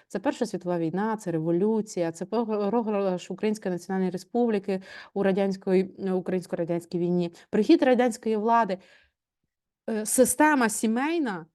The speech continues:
декілька поколінь, утримати в увазі — це прям для психологів дуже цікаве завдання і знайомство з історією, яку, можливо, колись для нас замовчували. І ще один, е, фільм, він має назву «Щедрик»,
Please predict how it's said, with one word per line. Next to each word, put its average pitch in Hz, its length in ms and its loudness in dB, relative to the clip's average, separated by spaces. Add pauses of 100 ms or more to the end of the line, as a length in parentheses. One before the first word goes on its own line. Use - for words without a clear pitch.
декілька 233 540 0
поколінь, 240 600 -2
утримати 233 560 -4
в 196 100 -4
увазі — 226 680 -2
це 220 200 -4
прям 214 380 -2
для 196 500 -2
психологів 220 760 0 (640)
дуже 208 280 -2
цікаве 185 420 -4
завдання 196 640 -4 (320)
і 226 80 0
знайомство 226 500 0
з 208 60 -2
історією, 233 520 -2
яку, 208 220 -4
можливо, 214 420 -4
колись 190 440 -4
для 180 100 -6
нас 180 200 -4
замовчували. 170 640 -4 (260)
І 220 80 -2
ще 330 220 2
один, 269 360 6
е, 208 380 -2
фільм, 339 380 2 (160)
він 208 180 -4
має 208 160 -2
назву 202 280 -6
«Щедрик», 214 600 0